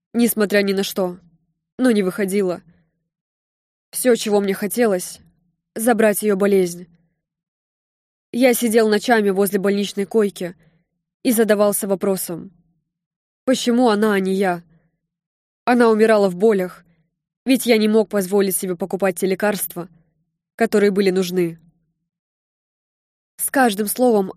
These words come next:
Ария чувствовала все большую боль. Слезы текли практически не переставая — как бы она ни пыталась их сдерживать.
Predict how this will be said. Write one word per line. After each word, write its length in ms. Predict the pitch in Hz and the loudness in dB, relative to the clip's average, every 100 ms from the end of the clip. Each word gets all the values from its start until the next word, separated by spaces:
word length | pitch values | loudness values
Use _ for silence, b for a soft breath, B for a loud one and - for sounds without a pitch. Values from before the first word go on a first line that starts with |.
| 214 | -4
Ария 280 | 214 202 | 0 -2
чувствовала 500 | 202 220 220 226 220 | -2 -6 -6 -4 -4
все 180 | 214 220 | -4 -6
большую 420 | 190 196 196 214 | -4 -4 -4 -8
боль. 320 | 190 196 185 175 _ _ _ _ _ _ _ _ _ _ _ | -4 -4 -4 -8 _ _ _ _ _ _ _ _ _ _ _
Слезы 460 | - 240 269 233 208 | -10 0 2 2 0
текли 280 | 185 214 226 | -6 -2 -2
практически 600 | 208 202 220 202 - 226 | -2 -6 -8 -10 -8 -4
не 100 | 208 | -4
переставая — 720 | 220 202 - 208 196 180 170 b b b _ _ _ _ _ _ | -2 -4 -2 -2 -2 -4 -6 b b b _ _ _ _ _ _
как 240 | 262 233 | 0 0
бы 120 | 202 | 0
она 120 | 202 202 | 0 0
ни 100 | 202 | -2
пыталась 480 | 214 220 208 190 | -2 0 0 -2
их 100 | 208 | -6
сдерживать. 640 | 196 196 185 180 180 - | -2 0 0 -4 -10 -12